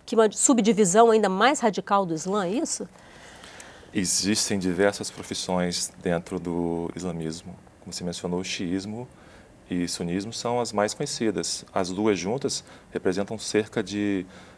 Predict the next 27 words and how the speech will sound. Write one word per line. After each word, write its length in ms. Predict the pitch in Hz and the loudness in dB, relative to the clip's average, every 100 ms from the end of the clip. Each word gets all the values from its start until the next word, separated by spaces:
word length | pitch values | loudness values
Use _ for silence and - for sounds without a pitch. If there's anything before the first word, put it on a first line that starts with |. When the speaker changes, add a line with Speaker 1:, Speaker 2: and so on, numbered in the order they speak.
| - - | -12 -2
Speaker 2:
noventa, 840 | 98 90 104 139 143 135 123 113 110 107 101 95 92 92 92 | 0 2 4 6 8 6 4 6 8 8 6 6 2 -2 -4
noventa 280 | - 226 - | -4 -2 -4
por 160 | 120 | -4
cento 420 | - 127 127 - - - - - | -2 2 0 -2 -20 -20 -20 -16
da 80 | |
população 420 | - 107 95 - 98 | -4 0 2 0 -2
muçulmana. 520 | 92 98 90 85 82 - - - | -4 -2 0 0 -4 -10 -20 0
Mas 200 | 156 185 | 4 4
existem 340 | 160 156 165 | 2 -4 2
outras 360 | 139 165 180 147 | 4 4 4 0
subdivisões 880 | - 110 107 101 95 135 185 - - - - - - - | 0 -2 -2 -2 0 2 2 0 -6 -12 -20 -20 -14 -8
que 80 | |
são 180 | - 123 | -4 -2
muito 180 | 127 175 | -2 -2
fortes. 600 | 175 160 151 - - - - - - - _ | 6 8 6 0 -12 -12 -16 -20 -20 -20 _
Ah, 400 | 110 107 107 104 - | 6 10 10 10 8
por 100 | 120 | 6
exemplo, 500 | 110 104 101 110 104 | 6 2 4 4 4
na, 520 | 107 110 98 98 95 95 | 6 8 10 10 8 6
na, 420 | 76 98 92 90 | 2 6 8 6
na 120 | 90 | 4
Síria, 560 | 92 - 196 190 104 92 - - - - | 0 2 4 6 6 4 -8 -20 -20 -14
o 60 | - | -2
ramo 260 | 107 107 | 2 6
alauíta 720 | 107 110 104 151 190 131 98 - | 8 8 8 4 2 0 0 -4
é 80 | |
predominante, 640 | - 113 123 170 165 151 | -2 0 0 0 -2 -2